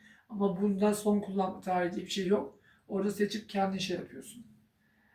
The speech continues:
Sanırım son kullanma tarihi geçmişti yumurta. Bir koli de almıştım zaten.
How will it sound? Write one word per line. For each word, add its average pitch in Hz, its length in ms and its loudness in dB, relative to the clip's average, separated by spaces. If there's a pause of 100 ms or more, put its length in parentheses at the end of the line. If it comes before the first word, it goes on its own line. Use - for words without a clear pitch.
(560)
Sanırım 208 400 2
son 202 200 2
kullanma 190 440 -4
tarihi 175 420 -6
geçmişti 185 540 -8
yumurta. 160 440 -8
Bir 208 120 0
koli 208 300 4
de 190 60 6
almıştım 170 680 -4
zaten. - 320 -20